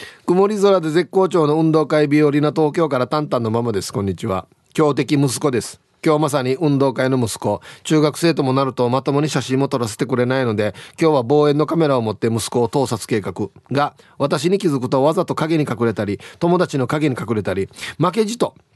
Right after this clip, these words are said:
私もサッカーのゴールの影に隠れながら盗撮を続行。まるで週刊誌のカメラマンにでもなったようです。午後もまた種目があるので、負けじと盗撮します。ちなみに息子の中学校はお弁当ではなく給食です。お弁当も食中毒にならなくていいからいいのかな？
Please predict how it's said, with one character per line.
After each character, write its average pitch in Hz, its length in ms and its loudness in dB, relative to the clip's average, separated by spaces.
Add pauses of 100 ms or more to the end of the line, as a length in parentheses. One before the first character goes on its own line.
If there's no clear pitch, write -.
(120)
私 151 300 0
も 190 80 4
サ 220 140 -2
ッ 262 100 -16
カ 180 100 0
ー 160 40 2
の 151 100 0
ゴ 190 160 4
ー - 20 2
ル 156 60 0
の 143 80 0
影 160 220 0
に 170 120 2
隠 131 160 -2
れ 127 80 2
な 123 80 0
が 113 100 0
ら 113 80 -2
盗 139 200 0
撮 131 240 -2
を 143 100 4
続 110 220 -4
行。 104 240 -2 (260)
ま 151 140 0
る 170 60 0
で 175 100 4
週 180 180 2
刊 175 180 0
誌 143 100 0
の 190 60 2
カ 175 120 0
メ 139 100 2
ラ 135 80 2
マ 147 120 0
ン 160 40 0
に 135 160 0
で 147 300 -2
も 135 80 2
な 151 120 2
っ - 60 -16
た 165 140 0
よ 151 80 2
う 127 60 2
で 95 80 -2
す。 - 180 -18 (560)
午 185 160 2
後 226 80 2
も 202 120 4
ま 175 100 2
た 165 100 0
種 165 160 0
目 170 200 0
が 180 80 4
あ 165 40 2
る 160 80 -2
の 147 120 2
で、 127 100 2
負 143 140 0
け 175 140 0
じ 151 80 -4
と 135 100 0
盗 143 180 0
撮 123 180 -4
し 135 100 -6
ま 95 100 -4
す。 - 160 -14 (480)
ち - 100 0
な 135 80 2
み 135 100 2
に 139 80 2
息 139 160 0
子 143 120 0
の 139 80 0
中 135 180 0
学 117 180 -2
校 120 220 0
は 127 160 0 (100)
お 139 100 0
弁 139 200 2
当 147 200 2
で 139 80 2
は 117 80 2
な 107 80 -2
く - 120 -10
給 139 180 2
食 123 200 -2
で 104 80 -2
す。 - 160 -14 (340)
お 127 60 0
弁 151 200 2
当 165 140 0
も 165 80 0
食 165 220 -4
中 160 180 2
毒 151 180 0
に 175 60 2
な 151 120 2
ら 139 80 0
な 151 100 -2
く - 60 -20
て 143 120 -2
い 147 60 2
い 143 40 -2
か - 160 -4
ら 110 240 -2
い 143 120 0
い 156 40 4
の 165 80 0
か 123 120 -2
な？ 117 320 -2